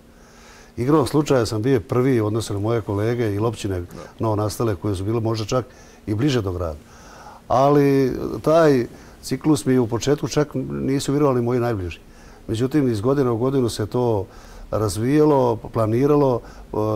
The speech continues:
Speaker 1: kroz programe se, e, zapravo apliciralo i prvi rezultati su dani d-, d-, dvije pete. Kad se u konačnici vidi smjernice tog, tog razvoja gospodarstva, do danas,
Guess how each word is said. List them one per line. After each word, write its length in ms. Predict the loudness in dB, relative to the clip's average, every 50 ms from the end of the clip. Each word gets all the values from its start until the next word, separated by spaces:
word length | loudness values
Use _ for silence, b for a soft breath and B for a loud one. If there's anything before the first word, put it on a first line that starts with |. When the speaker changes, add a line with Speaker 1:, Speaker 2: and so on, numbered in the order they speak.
| -2 -2 -4 -6 -6 -2
Speaker 1:
kroz 180 | -2 -2 0 0
programe 440 | 0 0 0 2 2 0 0 0 0
se, 120 | -2 -2
e, 420 | -4 -4 -4 -4 -6 -6 -6 -6
zapravo 300 | -4 -4 -4 -2 -2 -2
apliciralo 580 | -2 -2 -4 -6 -4 -2 0 2 4 4 4 2 B B B B B B B B B B
i 500 | 0 2 4 4 6 4 4 4 2 0 -2 -6 -10 -16 -14 -4
prvi 200 | 0 4 6 6
rezultati 480 | 6 4 2 0 0 2 2 2 0 -2
su 140 | -6 -4 -2
dani 240 | 0 0 0 0 -2
d-, 120 | -4 -6
d-, 200 | -10 -12 -10 -10
dvije 240 | -6 -4 -2 -2 -2
pete. 320 | -2 -4 -6 -8 -8 -10 -16 -20 B B B B B B B B
Kad 180 | -2 -2 -2 -2
se 520 | -4 -4 0 0 2 2 2 0 -2 -4 -6 -8 -12 -12
u 80 | -12 -8
konačnici 520 | -4 -2 0 0 0 -2 -4 -6 -4 0
vidi 280 | 2 2 2 2 0 -4
smjernice 540 | -4 -2 -2 0 0 0 -2 -4 -6 -8 -6
tog, 220 | -4 -4 -4 -4
tog 160 | -4 -4 -2
razvoja 340 | -2 -2 -2 0 -2 -2 -2
gospodarstva, 680 | -2 -4 -6 -6 -4 -2 0 0 -2 0 2 2 2 2 B B B B B B B B
do 120 | -2 -2
danas, 400 | 0 2 2 2 0 0 -4 -10